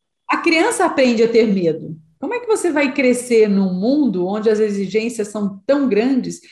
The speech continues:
E eu percebo essa, esse medo congelante nos jovens. Tem jovem que não quer nem sair do lugar, tão difícil é aonde ela tem que chegar. Ele fala, "Não, tá tão longe, tão longe que, meu Deus do céu, não dá nem pra imaginar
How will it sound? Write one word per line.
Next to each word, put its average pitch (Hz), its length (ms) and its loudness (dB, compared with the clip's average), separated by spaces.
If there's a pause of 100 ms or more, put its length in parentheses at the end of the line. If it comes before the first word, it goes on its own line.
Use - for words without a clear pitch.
(320)
E 202 80 -2
eu 220 120 2
percebo 226 580 0
essa, 196 640 -4 (680)
esse - 280 0
medo 240 340 2
congelante 233 1120 0
nos 190 340 -8
jovens. 156 640 -6 (480)
Tem 220 180 0
jovem 247 300 2
que 311 80 4
não 294 100 2
quer 302 100 0
nem 294 160 4
sair 311 280 2
do 311 100 0
lugar, 240 640 -2 (320)
tão 285 200 2
difícil 302 680 -2
é 247 360 0
aonde 247 300 -2
ela 262 160 0
tem 254 200 -4
que 254 60 -8
chegar. 202 340 -4
Ele 208 100 -4
fala, 220 160 -6
"Não, 254 220 -4
tá 214 100 -2
tão 302 300 -4
longe, 214 320 -2
tão 277 220 2
longe 254 280 2
que, 220 80 -10
meu 226 140 -2
Deus 247 180 -2
do 240 60 -12
céu, 202 160 -4
não 196 60 -4
dá 202 80 -2
nem 254 140 -4
pra 339 100 -8
imaginar 349 760 -4